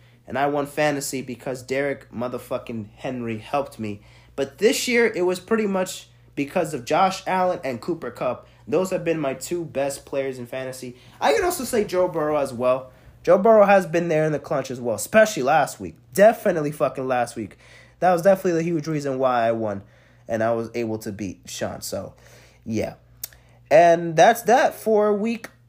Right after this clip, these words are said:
seventeen predictions. Uh, those were my, uh, week seventeen predictions, obviously. Oh, wait, the playoff picture. Fuck, how am I gonna forget? All right, so before we're done with this episode for once, uh, 'cause I've been recording for an hour plus already, um, let's go over the playoff picture at the moment.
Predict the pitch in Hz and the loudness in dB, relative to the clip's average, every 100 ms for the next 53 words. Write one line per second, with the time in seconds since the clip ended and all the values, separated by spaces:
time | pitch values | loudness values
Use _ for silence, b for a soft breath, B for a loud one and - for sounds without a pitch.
0 | _ - 220 214 208 214 202 190 208 - | _ -2 0 0 0 -2 -2 0 0 0
1 | 220 214 208 - 151 151 165 170 170 170 | -2 -2 -6 0 2 2 2 0 -2 0
2 | 170 170 165 156 175 180 180 175 160 170 | 2 4 2 2 -2 -2 -6 -4 -6 -4
3 | 185 196 170 165 175 - 185 190 B 240 | -4 -4 -2 -2 -4 -8 -8 -10 B 6
4 | 269 320 294 170 208 262 226 - - 143 | 8 8 4 0 -2 2 2 2 -2 -4
5 | 123 117 - 403 - 220 254 247 240 240 | -6 -12 -4 -2 0 0 0 -2 -4 -4
6 | 240 240 220 - b b b _ 214 240 | -4 2 2 0 b b b _ 4 6
7 | 170 117 - 190 170 165 151 - 226 220 | 4 0 -4 -2 -2 -4 -8 2 6 6
8 | 202 180 208 190 175 180 180 160 147 - | 4 4 4 4 -2 -4 -2 -4 -6 -8
9 | 131 127 135 123 123 113 110 - b b | -8 -8 -10 -8 -8 -8 -12 -18 b b
10 | b b 120 117 123 131 143 135 127 139 | b b -2 -2 0 0 0 -4 -4 -2
11 | 127 123 107 - 120 113 113 110 - 127 | -2 -6 -10 -8 -6 -4 -4 -6 -6 -6
12 | 123 110 113 98 - b b b - 120 | -4 -6 -6 -8 -14 b b b -14 -10
13 | 117 127 185 - 214 220 208 202 190 - | -8 -8 -10 -4 2 2 2 -4 -6 -2
14 | 226 214 208 - 214 - 185 135 135 147 | 0 0 -2 -2 -4 -4 -8 -6 -6 -6
15 | 147 143 123 101 | -4 -4 -6 -8